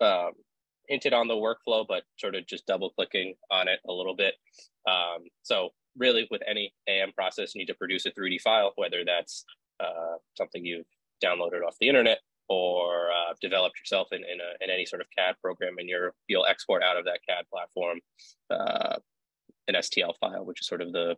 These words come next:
you know, bone standard, uh, you know, s-, file type for any additive process.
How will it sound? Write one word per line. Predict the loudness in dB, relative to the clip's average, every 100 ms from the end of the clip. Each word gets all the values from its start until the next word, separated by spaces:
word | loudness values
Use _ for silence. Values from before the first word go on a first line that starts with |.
| _ _ _
you | -14
know, | -14 _ _ _ _ _ 4
bone | 6 4
standard, | 2 4 4 4 2 -2 -20 -20 _ _
uh, | 2 2 2 -2 -8 _ _ _ _ _ _ _ _ _ _ _
you | -12
know, | -12 _
s-, | -16 -16 -20 -6
file | 0 0 0
type | 0 0 0
for | -2
any | 0 -2 -6 -10 -4
additive | -2 -2 -4 0
process. | 2 4 4 2